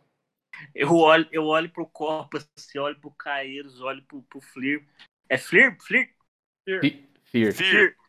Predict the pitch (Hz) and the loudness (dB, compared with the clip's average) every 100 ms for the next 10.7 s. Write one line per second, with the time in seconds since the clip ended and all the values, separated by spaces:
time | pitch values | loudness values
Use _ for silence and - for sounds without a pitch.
0 | _ 208 190 - _ 147 170 185 175 - | _ -8 -8 -8 _ -6 -6 -8 -8 -4
1 | 185 175 180 185 - 165 156 170 160 _ | -2 -2 -4 -8 -10 -8 -6 -8 -12 _
2 | 156 147 143 - - _ _ _ _ _ | -10 -10 -12 -20 -20 _ _ _ _ _
3 | _ - 127 110 123 156 143 - - - | _ -20 -20 _ -8 -8 -8 -20 -20 -20
4 | _ - 131 165 160 160 165 160 151 131 | _ -20 -18 -6 -6 0 0 0 -4 -4
5 | 123 131 156 160 - 165 135 _ _ _ | -4 2 2 0 -16 -18 -18 _ _ _
6 | _ _ _ _ _ _ _ - 160 139 | _ _ _ _ _ _ _ -6 -2 -2
7 | 139 160 151 - _ 120 135 123 120 127 | -2 -6 -6 -10 _ -18 -16 -16 -14 -14
8 | 120 117 113 _ - - _ _ _ _ | -14 -18 -20 _ -20 -20 _ _ _ _
9 | - - 135 120 - 151 - - 131 147 | -16 -8 -8 2 4 4 4 -14 -6 -2
10 | 139 135 - 127 143 - | 2 2 0 0 0 -2